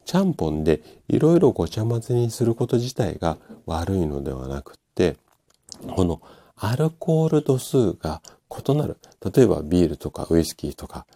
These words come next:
日本酒とか、いろんなアルコール度数違いますよね。このアルコール度数が違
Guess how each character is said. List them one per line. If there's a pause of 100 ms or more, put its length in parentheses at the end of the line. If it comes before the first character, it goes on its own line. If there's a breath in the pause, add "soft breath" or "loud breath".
(100)
日
本
酒
と
か、 (320 loud breath)
い
ろ
ん
な
ア
ル
コ
ー
ル
度
数
違
い
ま
す
よ
ね。 (500 loud breath)
こ
の (560 soft breath)
ア
ル
コ
ー
ル
度
数
が
違